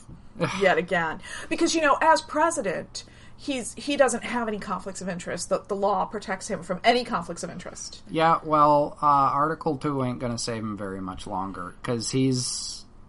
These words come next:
Speaker 1: uh, he just keeps fucking up. And through random chance, uh, his, his, his fuck-ups up until the last couple of weeks have stumbled into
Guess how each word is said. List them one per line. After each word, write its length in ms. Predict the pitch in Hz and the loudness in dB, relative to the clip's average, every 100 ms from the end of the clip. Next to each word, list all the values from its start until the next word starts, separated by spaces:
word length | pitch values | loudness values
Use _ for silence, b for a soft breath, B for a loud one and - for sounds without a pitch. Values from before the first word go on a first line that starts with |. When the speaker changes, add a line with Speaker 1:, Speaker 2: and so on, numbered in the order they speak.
| - - - - - b b b b b b b - | -20 -20 -20 -20 -20 b b b b b b b -6
Speaker 1:
uh, 340 | 143 123 107 92 B B - | 0 0 0 -6 B B 0
he 160 | 175 | 2
just 260 | 180 180 - | 4 2 4
keeps 420 | 175 160 - - - - | 2 2 0 -12 -14 0
fucking 440 | 139 127 127 120 123 | 2 2 -2 -4 -2
up. 280 | 104 - - | -2 -2 -6
And 480 | 151 143 139 143 147 | -4 0 0 -2 -4
through 220 | 160 160 156 | 2 2 2
random 640 | 131 143 175 196 190 180 170 | 2 2 4 4 4 2 2
chance, 840 | - - 160 131 95 - - - - b b b b - 151 - | -2 -4 -2 0 -2 -6 -8 -8 -12 b b b b -12 -4 2
uh, 180 | 139 | 4
his, 300 | 131 156 131 | 4 4 2
his, 340 | 170 160 139 - - | 2 2 2 -2 -6
his 300 | 170 156 135 | 0 0 0
fuck-ups 540 | - 180 175 156 - | 6 6 6 2 4
up 180 | 156 147 | 4 4
until 240 | 139 139 139 | 2 0 0
the 100 | 123 | 2
last 320 | 127 120 - | 2 2 0
couple 240 | 135 - | -2 -2
of 80 | 117 | 2
weeks 420 | 131 127 - - | 4 4 2 -6
have 280 | 123 123 110 - - - | -2 -2 -2 -8 -20 -14
stumbled 800 | 135 - - 151 156 151 143 135 | -10 0 6 6 6 4 2 0
into 800 | - 143 139 131 135 120 120 117 | 0 2 2 2 2 2 2 -2